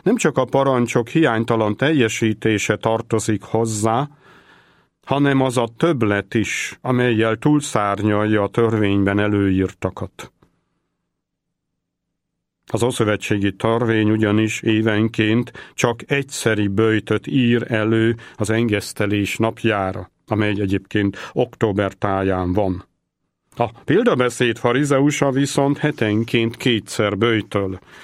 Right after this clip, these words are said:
valószínűleg a nép bűneiért való engesztelésül. Az ószövetségi törvény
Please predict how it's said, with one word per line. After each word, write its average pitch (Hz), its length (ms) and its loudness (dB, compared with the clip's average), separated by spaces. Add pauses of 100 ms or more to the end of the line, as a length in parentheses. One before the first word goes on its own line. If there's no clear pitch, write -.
(360)
valószínűleg 113 680 2
a 110 120 2
nép 113 380 0
bűneiért 101 720 0
való 107 300 0
engesztelésül. 104 1080 -4 (1800)
Az 127 180 -2
ószövetségi 139 720 2
törvény 143 680 2